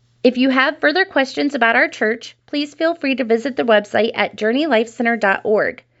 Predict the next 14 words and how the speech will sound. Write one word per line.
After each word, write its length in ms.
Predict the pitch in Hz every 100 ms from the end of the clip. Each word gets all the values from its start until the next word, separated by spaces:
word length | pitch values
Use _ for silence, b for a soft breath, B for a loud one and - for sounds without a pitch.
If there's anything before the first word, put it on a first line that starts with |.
| _ _
You 100 | 233
can 180 | 262 277
also 380 | 254 285 294 370
call 240 | - 262
our 140 | 233 233
church 320 | - 294 -
office 400 | 214 214 233 -
at 240 | 196 -
four 180 | 214 214
one 240 | 240 311
nine, 460 | 285 220 202 247 -
seven 420 | _ - 220 240 254
four 180 | 269
seven, 520 | 294 294 247 226 254